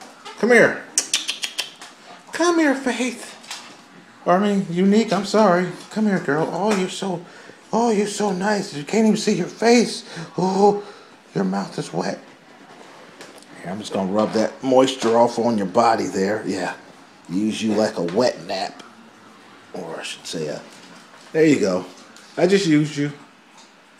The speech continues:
You're such a good girl. Come here. Come here. Come here, girl. Come here.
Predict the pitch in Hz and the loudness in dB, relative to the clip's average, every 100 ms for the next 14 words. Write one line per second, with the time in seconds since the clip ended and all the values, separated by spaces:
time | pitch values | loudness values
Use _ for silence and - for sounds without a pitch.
0 | _ _ - _ 233 233 208 175 175 165 | _ _ -20 _ -2 0 2 2 0 0
1 | 160 160 160 - - _ - 294 285 - | -2 -4 -8 -14 -20 _ -4 -2 -2 -4
2 | - - - - - - - - - 311 | -16 -20 -20 -20 -20 -20 -20 -12 -4 -2
3 | 302 269 - - _ _ - _ _ - | -2 -4 -8 -20 _ _ -20 _ _ -8
4 | - 330 311 240 233 233 226 - - _ | 0 2 2 0 -2 -4 -6 -16 -20 _
5 | _ _ _ _ _ _ - - - - | _ _ _ _ _ _ -20 -20 -20 -20
6 | - - - - - 135 131 123 101 - | -20 -20 -18 -14 10 12 12 10 8 2